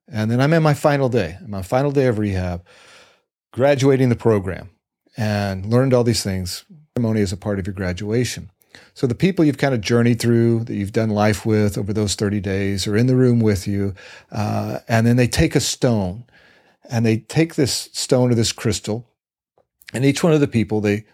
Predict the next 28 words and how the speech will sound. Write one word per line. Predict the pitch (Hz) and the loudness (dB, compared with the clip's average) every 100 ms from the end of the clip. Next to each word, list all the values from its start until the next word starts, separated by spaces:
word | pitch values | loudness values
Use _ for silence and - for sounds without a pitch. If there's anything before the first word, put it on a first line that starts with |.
| - | -2
they | 110 | 0
look | 127 160 - | 4 2 0
at | 78 | -4
it, | - - _ _ _ _ _ _ _ _ | -8 -16 _ _ _ _ _ _ _ _
and | 127 | 2
they | 120 | 2
speak | 110 - - 165 139 - | 0 -4 -2 -2 -2 -4
something | - 131 107 - 110 104 107 _ _ | -2 0 -2 -2 -2 -2 -6 _ _
into | 127 135 127 | -2 0 0
that | 110 104 | 0 0
stone | - - 107 104 107 | -2 0 0 0 -2
about | 101 87 92 92 - | -6 -2 0 0 -2
you, | 80 - | -12 -14
that | - 92 | -10 -6
they | 87 | -4
like | 95 139 156 | 0 0 2
about | 143 139 120 | 0 -2 -2
you, | 135 131 123 - _ - | -2 -2 -4 -16 _ -2
and | 147 | 2
then | 127 | 2
they | 127 | 2
give | 117 120 107 | 2 0 0
you | 110 107 98 - _ | 2 2 0 -8 _
well | 110 113 110 | -2 2 2
wishes | 104 104 - - - - _ | 2 0 0 -6 -12 -14 _
for | 120 101 | -2 -2
your | 95 | -2
journey. | 90 107 98 80 | -4 -6 -8 -10